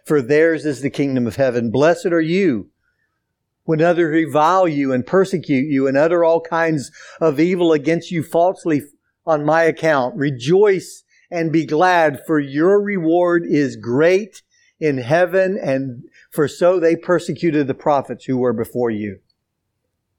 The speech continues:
So everything that's led up to this moment, all the poverty of spirit, all the mourning over sin, all the humility before God and others,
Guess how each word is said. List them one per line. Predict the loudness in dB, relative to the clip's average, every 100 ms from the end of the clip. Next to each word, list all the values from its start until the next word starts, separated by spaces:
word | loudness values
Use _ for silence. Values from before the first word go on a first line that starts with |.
| _
So | -4 0
everything | 0 0 0
that's | -2 -4
led | 0 2 4
up | 4 2 0
to | -6
this | -2 0 0
moment, | 0 0 0 -2 -6 -12 _ _ _ _ _ _ _ _ -2
all | 2 2
the | 4 2 2 -4 _ _
poverty | 0 2 4 2 0
of | 0 -2
spirit, | -6 -2 2 2 4
all | 2 4
the | 2 0 _ _
mourning | -8 0 2 2 2 0
over | 2 2 2 -2
sin, | -2 -2 0 0 -2 -6 -14 -2
all | 2 2 2
the | 0
humility | 0 -2 -2 2 4 4 2 -2
before | -2 -2 0 0
God | 2 2 4 2 0 -8 -20 -6
and | 0 0 0
others, | 0 2 2 0 -2 -14